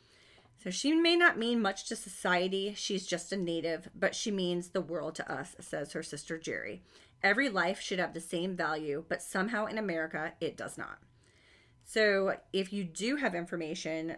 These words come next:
there's some, lots of places you can contact, um, but Kayla J Dunn, uh, four two five,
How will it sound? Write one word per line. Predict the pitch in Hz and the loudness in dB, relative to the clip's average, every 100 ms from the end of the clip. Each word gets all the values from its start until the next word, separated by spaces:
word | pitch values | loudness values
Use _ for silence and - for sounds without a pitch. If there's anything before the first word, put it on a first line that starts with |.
| - | -8
there's | 185 185 180 | -4 -2 -2
some, | 165 - | -6 -6
lots | 160 180 190 208 | -2 0 0 -2
of | 160 | -4
places | 175 156 165 160 - | -4 -4 -6 -8 -8
you | 175 | -8
can | 156 175 165 143 147 - - - - _ _ - | -8 -8 -8 -8 -10 -14 -20 -20 -20 _ _ -6
contact, | - 262 381 415 - - 180 | 2 4 6 4 2 -4 4
um, | 175 160 165 - | 4 4 -2 0
but | 202 185 - - - - - | 4 4 2 -18 -20 -20 -6
Kayla | 233 220 220 226 233 247 220 - 165 | 2 4 6 6 4 0 -8 -14 -4
J | 170 202 202 | 2 4 4
Dunn, | 190 175 170 269 403 - - - - | 2 0 0 -2 -6 -10 -20 -20 -4
uh, | 165 156 | 0 0
four | - - 220 | 0 2 2
two | 262 320 | 4 0
five, | 320 190 185 190 | 4 4 4 2